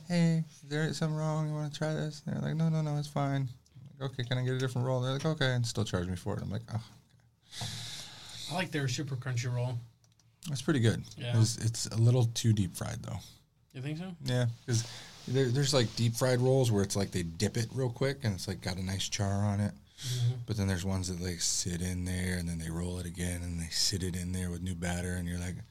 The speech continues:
Speaker 1: "Sit it in there," and, like, "Hold on, it's getting bigger and bigger and bigger." And there's this super crunchy roll. I'm like, "There's just pounds of oil inside that drying up to the rice."
Speaker 2: The other, the other good places in the city is called Japanese Wagyu, and
Speaker 1: What?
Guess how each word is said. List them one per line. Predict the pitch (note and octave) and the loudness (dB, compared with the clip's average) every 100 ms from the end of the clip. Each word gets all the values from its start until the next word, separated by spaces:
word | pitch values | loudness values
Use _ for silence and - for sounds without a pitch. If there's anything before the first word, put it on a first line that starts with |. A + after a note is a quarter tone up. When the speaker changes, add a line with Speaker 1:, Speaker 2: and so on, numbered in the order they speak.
| - - - - - - - | -16 -16 -14 -14 -14 -14 -14
Speaker 1:
"Sit | - - - F2 | -4 -4 -4 -6
it | E2+ | -6
in | F2 F2+ | -6 -4
there," | F#2 F#2 F#2 F2+ | -4 -4 -4 -6
and, | F2 | -8
like, | F2+ F2 | -10 -8
"Hold | - A2+ | 0 2
on, | A2 | 2
it's | F#2+ | 0
getting | - G2+ | -4 -4
bigger | F#2+ G2 G2 | -2 -2 -2
and | G2 | -2
bigger | G2 F#2+ F#2+ | -2 -2 -2
and | F#2+ | 0
bigger." | G2+ F#2 | -2 -2
And | F2 | -4
there's | F#2+ - | -6 -6
this | A#2 A#2 | -2 0
super | - A2 | 0 -2
crunchy | G#2+ F#2 A#2 | -2 -4 -4
roll. | A#2 - - _ A2+ | -8 -10 -16 _ -8
I'm | |
like, | G2 A2 | -6 -2
"There's | D3 C3+ | -2 0
just | G#2 F#2 | -4 -6
pounds | - A2 G#2+ F#2+ | -2 2 4 2
of | D#2+ | 0
oil | G#2+ G2 E2+ | -2 0 -2
inside | F2 - F#2+ - | -4 -6 -6 -6
that | D#2 - - - _ | -8 -10 -14 -20 _
drying | - G2 F2+ F2 | -10 -8 -6 -8
up | F2+ - | -10 -12
to | - | -10
the | E2 | -8
rice." | - G2+ - - - - _ _ - - - - - _ - - | -8 -6 -6 -8 -16 -20 _ _ -20 -18 -16 -18 -20 _ -20 -6
Speaker 2:
The | E3 | 2
other, | F#3 G3 E3+ D3+ C3+ | 4 4 4 4 0
the | B2+ D3 | -2 0
other | D3+ | 0
good | C3 A#2 | 0 0
places | C3 B2 C#3 B2+ | 0 -2 0 -2
in | |
the | B2 | -2
city | A#2 C3+ C3+ | -2 0 2
is | C3+ C3 - | 0 -2 -12
called | - B2 | -10 -8
Japanese | C3+ B2 A#2+ B2+ | -4 -4 -2 -4
Wagyu, | A#2+ A#2 B2+ C#3+ D3 C#3+ - | 0 0 0 -2 -4 -6 -2
and | C3+ C3 B2+ B2 | 0 0 2 2
Speaker 1:
What? | C3 C#4 - | 2 0 -6